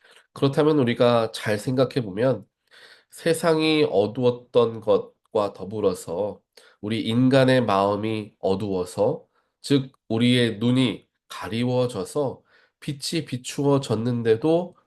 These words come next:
보지를 못했다라고 이해할 수 있을 것입니다. 우리가 집에서 커튼을 치고 잠을 자다 보면은 아침에 밝아 해가 떠도 그 햇빛이 전혀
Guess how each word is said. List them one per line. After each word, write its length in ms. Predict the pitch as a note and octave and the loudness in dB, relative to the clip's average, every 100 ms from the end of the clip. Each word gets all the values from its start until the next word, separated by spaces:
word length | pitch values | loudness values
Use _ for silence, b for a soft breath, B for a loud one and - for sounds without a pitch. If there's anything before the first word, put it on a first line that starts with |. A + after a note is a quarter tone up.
| _ | _
보지를 460 | - A#2+ B2+ A#2+ B2+ | -4 -2 -2 -2 -2
못했다라고 1400 | G#2+ G2 - B2+ - G#2 G2 E2+ F2 F2 F#2 G#2+ E3 F3+ B B | -4 -6 -4 -4 -2 -2 -2 -2 -8 -8 -2 2 2 0 B B
이해할 500 | G2 A2 A#2+ A2+ G2 | -4 0 2 0 -2
수 180 | F#2+ A#2 | -6 -10
있을 320 | G2+ - B2 | -10 -8 -6
것입니다. 640 | A2+ F#2+ F2+ E2+ E2+ - _ _ _ _ _ _ _ - b b b b b | -4 -4 -8 -14 -16 -20 _ _ _ _ _ _ _ -20 b b b b b
우리가 560 | G#2+ A2+ A#2+ A#2+ A2+ A2 | -4 2 4 6 6 4
집에서 800 | - A#2 A#2+ A#2+ G#2 A2 G#2 - _ _ | -2 2 2 2 2 2 0 -6 _ _
커튼을 520 | _ D3+ C#3+ D3+ C#3+ C#3 | _ -8 -2 0 2 0
치고 580 | - C3+ C3+ C3 B2 | -6 -6 -2 0 0
잠을 400 | B2 A2 A2+ A#2+ | -2 -2 0 0
자다 360 | A#2 G#2+ G#2 G#2 | -2 -4 -4 -4
보면은 560 | G#2 G2 F#2 A#2+ C3+ C3 b b b | -4 -2 0 0 -2 -8 b b b
아침에 460 | - G2 - A#2+ A2+ | -6 -4 -2 -2 0
밝아 340 | G#2 G#2 G#2+ | 0 2 2
해가 380 | A2 C#3 C3 - | 0 0 -2 -2
떠도 560 | C3+ A#2 A2 A#2+ - _ _ _ | -4 0 0 -2 -4 _ _ _
그 120 | A2+ | -8
햇빛이 500 | D3 D3+ D3+ C#3+ C#3+ | -6 -4 -6 -4 -8
전혀 440 | C#3 D#3 D3 G#2+ | -6 0 2 0